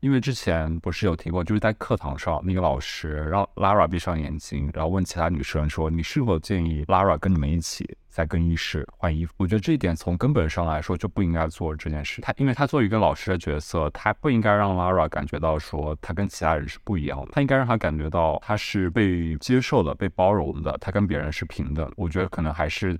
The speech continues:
在教育，就是从教育上来说，Lara 受到的教育应该让他足够，有足够的自信去很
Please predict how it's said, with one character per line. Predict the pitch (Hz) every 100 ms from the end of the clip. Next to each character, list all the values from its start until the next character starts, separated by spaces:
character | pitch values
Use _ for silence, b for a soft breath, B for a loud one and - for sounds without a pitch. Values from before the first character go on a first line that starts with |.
| -
在 | - 98
教 | - 104 78
育， |
就 | - 110
是 | 107
从 | - 85 82
教 | 85 135 98
育 |
上 | 87 85
来 | 73 73
说， | 85 80 87
Lara | 147 127
受 | 85 123
到 | 104
的 | 87
教 | 101 95
育 |
应 | 101
该 | 123 131 135
让 | 139
他 | 120 113
足 | - 90
够， | 107 107
有 | 90
足 | 78 87
够 | 80 107
的 | 82
自 | - 85
信 | - 82 76
去 | - - 92
很 | 78 87